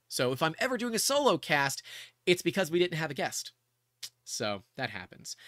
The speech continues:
Um, normally I try to do them Saturdays at two P M, but because I only found out about the cancellation late Friday night,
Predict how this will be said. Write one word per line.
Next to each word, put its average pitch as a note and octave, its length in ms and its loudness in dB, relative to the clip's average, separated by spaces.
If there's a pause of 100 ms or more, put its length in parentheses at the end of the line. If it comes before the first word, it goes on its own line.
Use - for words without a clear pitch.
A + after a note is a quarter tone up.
(320)
Um, C#3 280 4
normally D4 400 0
I D4+ 40 0
try C4+ 160 0
to - 60 -8
do A#3+ 80 -6
them A3 140 -4
Saturdays G3 460 0
at F3+ 100 -8
two F#3 160 -2
P D#3+ 240 -2
M, F#3 240 0
but D#3 120 -4
because D3+ 260 -4
I D3+ 160 2
only E3+ 240 -2
found E3+ 200 0
out D#3+ 100 4
about D3+ 160 0
the D3 60 -12
cancellation C3 720 -4
late B2+ 220 0
Friday A#2+ 360 0
night, A2 360 -6